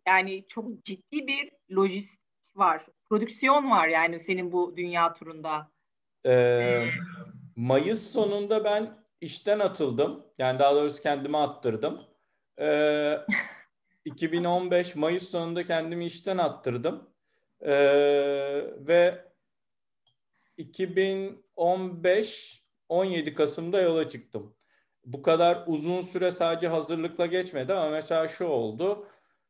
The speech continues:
Speaker 2: O dönem yaz-, yazdığım blogum hala y-, arada sırada yazıyorum ama çok ihmal ettim.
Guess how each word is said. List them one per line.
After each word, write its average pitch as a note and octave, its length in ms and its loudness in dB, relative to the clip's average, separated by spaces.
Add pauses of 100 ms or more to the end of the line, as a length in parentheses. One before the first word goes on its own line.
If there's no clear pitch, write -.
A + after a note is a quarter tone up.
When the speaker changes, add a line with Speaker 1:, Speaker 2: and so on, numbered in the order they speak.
(360)
Speaker 2:
O D3+ 180 2
dönem E3+ 340 0
yaz-, D#3+ 340 0
yazdığım D3+ 600 2
blogum D#3 280 0
hala D3+ 340 4
y-, C#3+ 140 0
arada C#3+ 340 2
sırada D3+ 340 -4
yazıyorum D3 500 -2
ama C3 180 -6
çok C#3+ 440 -10
ihmal D#3 400 -4
ettim. A2+ 480 -6